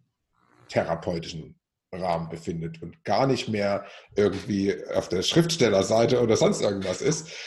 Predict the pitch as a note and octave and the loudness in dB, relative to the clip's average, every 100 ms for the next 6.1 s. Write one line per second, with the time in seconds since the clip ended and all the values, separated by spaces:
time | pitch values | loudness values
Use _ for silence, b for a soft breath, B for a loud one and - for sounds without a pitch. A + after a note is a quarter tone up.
0 | B A2+ A2+ A2+ A2+ A2 C#3 D3+ - B2 | B 2 4 4 2 6 6 4 2 2
1 | A#2+ A#2+ G#2 A2+ - G#2 - - G#2 - | 2 -2 0 0 2 -2 -2 -2 -2 -2
2 | - - G#2 G2 F2+ - - F#2+ G#2 G#2 | -10 -8 -6 -4 -4 -8 -12 -8 -4 -4
3 | - F#2+ G#2 B2 C3 A2 - F#2+ F#2+ F2 | -2 -4 0 2 2 2 0 -2 -2 -4
4 | - - - - E2 - - - - _ | -8 -10 -14 -18 -14 -14 -16 -20 -20 _
5 | b b b _ G#2+ F#2 F#2 F2 - F#2 | b b b _ 4 4 2 -2 0 2
6 | F2 | 2